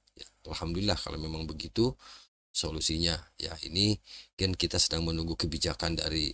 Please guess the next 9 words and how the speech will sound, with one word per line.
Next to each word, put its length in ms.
pemerintah 640
pusat, 400
terutama 560
terkait 400
dengan 320
penuntasan 880
tentang 560
honorer 400
ini. 320